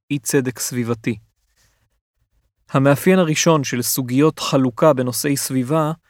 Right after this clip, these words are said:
הוא שבדרך כלל לא מדובר בטובין פרטיים, כמו קניין או זכויות,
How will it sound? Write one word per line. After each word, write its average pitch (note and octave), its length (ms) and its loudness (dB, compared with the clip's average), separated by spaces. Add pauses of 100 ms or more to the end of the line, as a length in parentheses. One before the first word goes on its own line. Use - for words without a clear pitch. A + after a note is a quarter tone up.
(200)
הוא C#3+ 100 -8
שבדרך D3+ 560 2
כלל C#3+ 180 4
לא C#3+ 80 2
מדובר C#3 400 4
בטובין B2+ 540 -2
פרטיים, C3 800 0
כמו A#2 380 -2
קניין C3+ 480 0
או B2+ 100 0
זכויות, C#3 600 0